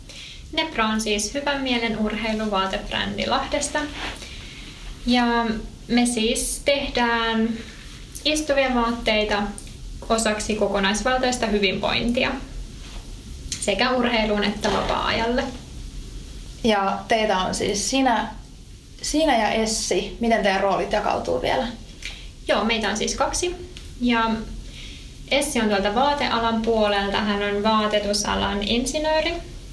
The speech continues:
Speaker 1: Ja mä oon sitten kaupalliselta puolelta. Mä oon lukenut kaupallista, ka-, kansainvälistä kauppaa. Ja tosiaan molemmat Lahden ammattikorkeakoulusta ollaan valmistuneita.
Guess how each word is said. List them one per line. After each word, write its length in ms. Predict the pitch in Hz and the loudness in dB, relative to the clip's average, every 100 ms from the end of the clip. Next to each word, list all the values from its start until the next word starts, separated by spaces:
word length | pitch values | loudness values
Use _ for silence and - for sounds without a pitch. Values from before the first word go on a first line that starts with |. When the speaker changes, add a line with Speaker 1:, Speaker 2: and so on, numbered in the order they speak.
| - | -2
Speaker 1:
Ja 180 | 226 214 | 0 2
mä 260 | 202 214 208 | 2 2 2
oon 100 | 208 | 2
sitten 240 | 202 208 | 0 0
kaupalliselta 560 | 214 202 202 196 202 202 | 2 4 2 2 0 0
puolelta. 600 | 202 196 196 196 202 214 - - - - - - - - - - | 0 2 2 2 2 0 -2 -8 -12 -12 -12 -14 -16 -12 -8 -2
Mä 140 | 208 190 | 2 2
oon 100 | 190 | 2
lukenut 260 | 196 196 - | 0 -2 0
kaupallista, 840 | 202 202 202 208 - - - - | 0 2 0 0 -2 -4 -8 -6
ka-, 160 | 247 247 240 | 0 0 2
kansainvälistä 680 | 277 294 254 214 208 208 226 | 2 2 2 2 2 2 0
kauppaa. 840 | 226 208 202 - - 196 208 214 233 | 2 2 2 -2 0 2 2 0 0
Ja 100 | 220 | 2
tosiaan 360 | 202 262 262 | 2 2 2
molemmat 340 | 233 214 208 208 | 2 2 2 2
Lahden 320 | 202 202 220 | 0 0 -2
ammattikorkeakoulusta 1160 | 214 220 226 208 - - - - - 233 233 | -2 -2 0 0 0 0 0 0 0 -2 0
ollaan 200 | 220 208 | 2 2
valmistuneita. 640 | 220 247 285 - 277 277 | 2 2 0 0 0 2